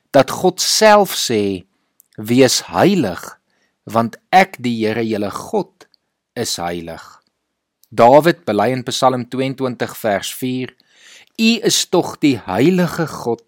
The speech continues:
wat woon waar die lofsange van Israel weerklink." Jesaja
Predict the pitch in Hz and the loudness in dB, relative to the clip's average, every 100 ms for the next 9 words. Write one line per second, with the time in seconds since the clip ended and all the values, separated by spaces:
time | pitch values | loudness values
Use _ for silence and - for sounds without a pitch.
0 | _ _ _ _ - 123 - 113 123 170 | _ _ _ _ -2 -2 -2 -4 0 2
1 | 180 139 113 107 107 98 127 170 - 117 | 0 -2 -2 -2 -4 0 0 0 -4 -10
2 | 95 85 85 _ _ _ _ _ - 104 | -10 -14 -16 _ _ _ _ _ -8 -8
3 | - 143 - 135 113 120 117 107 120 117 | -6 -6 -4 -4 -4 -2 -4 -6 -6 -6
4 | - - 95 - - - _ _ _ _ | -8 -12 -12 -12 -20 -20 _ _ _ _
5 | _ _ _ _ _ _ _ 123 117 - | _ _ _ _ _ _ _ 0 0 0
6 | 139 143 156 156 | 2 2 2 -2